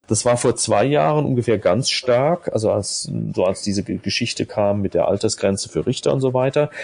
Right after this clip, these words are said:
Das ist jetzt so in der ganz jungen Zeit, aber da muss man vielleicht auch nochmal gucken, was jetzt zum Beispiel in diesem Urteil in der, in der Begründungsfassung dann steht, nicht mehr ganz so sichtbar gewesen. Ich habe aber die Sorge, dass das, was möglicherweise demnächst aus Karlsruhe, ähm, kommt, äh, vielleicht zu befürchten ist, hier nochmal,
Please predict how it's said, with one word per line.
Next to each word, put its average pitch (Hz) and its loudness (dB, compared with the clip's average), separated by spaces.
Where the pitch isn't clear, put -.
Das 110 0
ist - -2
jetzt - 0
so 131 0
in 117 2
der 104 4
ganz 139 0
jungen 156 2
Zeit, 139 2
aber 120 2
da 113 4
muss 131 2
man 127 0
vielleicht 120 2
auch 120 2
nochmal 113 2
gucken, 131 -2
was 110 2
jetzt 107 0
zum 107 0
Beispiel 101 0
in 98 -2
diesem - -2
Urteil 107 2
in 101 2
der, 98 4
in 98 2
der 95 4
Begründungsfassung 104 0
dann 92 0
steht, 110 -2
nicht 110 -2
mehr 107 2
ganz 135 2
so 120 2
sichtbar 95 0
gewesen. 95 0
Ich - -2
habe 143 4
aber 131 4
die 117 4
Sorge, 107 4
dass 110 2
das, 110 0
was 110 0
möglicherweise 104 2
demnächst 95 0
aus 113 0
Karlsruhe, 117 0
ähm, 117 0
kommt, 120 -2
äh, 117 -2
vielleicht 107 -4
zu 120 -4
befürchten 117 0
ist, - 0
hier 117 0
nochmal, 110 0